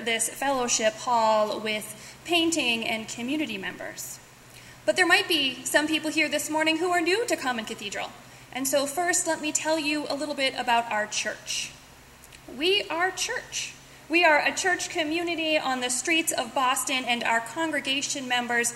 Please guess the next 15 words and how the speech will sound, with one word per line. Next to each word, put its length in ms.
oftentimes 1080
call 200
the 100
streets 580
and 180
the 80
shelters 760
of 240
Boston 520
home. 380
During 540
our 440
very 400
busy 540
church 500